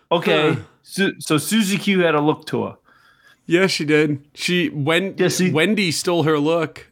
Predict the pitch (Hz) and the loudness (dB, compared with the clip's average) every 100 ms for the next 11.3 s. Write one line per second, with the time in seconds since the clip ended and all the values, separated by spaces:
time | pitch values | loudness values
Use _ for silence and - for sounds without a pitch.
0 | _ 139 151 160 175 - 151 151 165 160 | _ -2 0 0 -2 -2 -4 -2 0 2
1 | 185 214 175 143 139 - _ _ _ 143 | 2 2 2 0 -2 -14 _ _ _ -4
2 | 135 127 104 _ _ _ _ _ _ - | -2 -2 -4 _ _ _ _ _ _ -4
3 | - 170 160 - - - _ _ - - | 2 2 2 -2 -14 -20 _ _ -4 0
4 | 202 143 139 131 170 170 190 214 226 233 | 0 0 -4 0 2 2 0 2 2 2
5 | 147 - - - - - - _ _ _ | 2 -2 -6 -20 -20 -20 -20 _ _ _
6 | - - - - - - - - - - | -8 -6 -8 -10 -12 -14 -18 -20 -20 -20
7 | - - _ - - - - 127 - 135 | -20 -20 _ -6 -4 -4 -6 -8 -6 -8
8 | - - 131 - 180 160 143 147 127 - | -6 -10 -10 -4 -2 0 0 -2 -4 -2
9 | 175 185 151 110 117 110 113 101 - 185 | 0 0 0 -2 -4 -2 -2 -4 -4 -2
10 | 185 175 180 147 156 175 147 139 160 208 | 0 2 0 -2 0 0 -2 -4 -2 -2
11 | 233 - | -2 -6